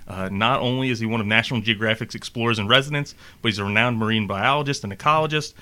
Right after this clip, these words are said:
He's an academic turned activist, founding Pristine Seas and winning numerous awards such as the Young Global Leader Award, uh, and countless others. Um, but today he's here to talk to us and, and you about his new book, The Nature of Nature,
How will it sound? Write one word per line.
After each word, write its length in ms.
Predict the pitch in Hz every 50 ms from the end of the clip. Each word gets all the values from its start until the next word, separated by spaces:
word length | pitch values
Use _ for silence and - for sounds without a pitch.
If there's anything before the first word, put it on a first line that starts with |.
| - - - -
He's 140 | - 110 104
an 60 | 113
academic 520 | 117 123 - 120 104 123 135 143 135 -
turned 240 | - - 120 113 117 123
activist, 480 | 127 135 - - 123 127 127 - -
founding 260 | - 135 120 117 117 110
Pristine 420 | - 110 - - 131 127 131 127
Seas 380 | 123 - 131 123 123 123 120 120
and 220 | - 104 104 107
winning 200 | 127 123 117 113
numerous 360 | 123 151 156 151 139 131 -
awards 300 | 120 110 117 113 113 -
such 160 | - 110 -
as 40 | 113
the 100 | 104 101
Young 220 | 98 110 117 123 113
Global 300 | 120 113 107 104 101 107
Leader 260 | 123 131 123 127 123
Award, 380 | 120 117 117 117 117 113 113 - - - - - - - -
uh, 140 | - 101 95
and 220 | 120 113 110 -
countless 380 | - - 120 120 - 107 95 -
others. 400 | 104 104 98 101 98 95 - - - - - - -
Um, 280 | - 107 101 98 98 98
but 180 | - 104 98 -
today 300 | 117 113 123 143 147 117
he's 320 | - - 139 156 156 -
here 380 | - 139 139 135 135 135 135 - - -
to 100 | 123 113
talk 300 | - - 113 113 - -
to 120 | 110 -
us 220 | 117 123 135 -
and, 300 | - 120 127 135 139 131 -
and 220 | 127 127 135 127 123
you 380 | 160 160 120 113 127 131 - - - - - - - -
about 220 | - 120 120 120
his 120 | 113 107 110
new 140 | 120 139 139
book, 240 | 117 127 127 -
The 80 | - 113
Nature 320 | 104 110 135 143 - 160
of 80 | 143 131
Nature, 400 | 131 127 127 - - 123 120